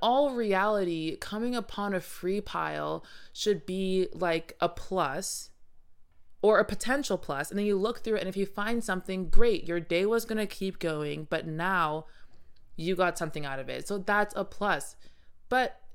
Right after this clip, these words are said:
to get disappointed about a free pile not having something in it for you means that you, on some level, left your house expecting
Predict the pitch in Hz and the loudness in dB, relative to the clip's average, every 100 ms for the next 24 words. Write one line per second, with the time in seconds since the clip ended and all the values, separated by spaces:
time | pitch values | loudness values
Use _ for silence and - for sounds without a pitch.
0 | - - - 220 285 - - 202 202 226 | -18 -10 -6 0 0 0 -4 -4 -2 -2
1 | 208 175 175 170 - 175 - 190 - 185 | -2 2 2 2 0 -4 0 -2 2 2
2 | 175 165 156 160 175 160 147 143 151 139 | 2 0 0 -2 -2 -4 -4 -4 -6 -6
3 | - 156 98 - 156 147 131 170 202 202 | -6 -4 -6 -4 -4 -2 -4 -2 0 0
4 | 170 151 185 247 262 190 185 - 175 196 | 0 -4 -4 -2 0 0 -2 -2 -2 -2
5 | 156 156 135 110 135 151 - 185 147 135 | 0 0 0 -4 -4 -4 -2 -4 -2 -4
6 | 139 143 - 156 175 - 147 143 | -6 -10 -6 -4 -2 -2 -4 -4